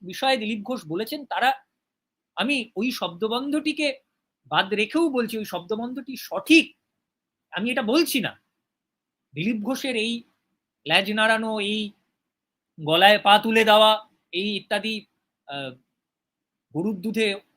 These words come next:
সোনা টোনা, অমুক তমুক, এই সমস্ত, আহ, আনসাইন্টিফিক,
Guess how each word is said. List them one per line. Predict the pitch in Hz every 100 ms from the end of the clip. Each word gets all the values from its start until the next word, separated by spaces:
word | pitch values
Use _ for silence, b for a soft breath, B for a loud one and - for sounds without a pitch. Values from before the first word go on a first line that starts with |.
| _ _ _ -
সোনা | 185 208
টোনা, | 214 220
অমুক | 208 196 202 -
তমুক, | 208 202
এই | 196
সমস্ত, | - 107 - - 208 - _ _ _ _
আহ, | 120 110 110 _ _ -
আনসাইন্টিফিক, | 165 196 214 202 208 220 226 214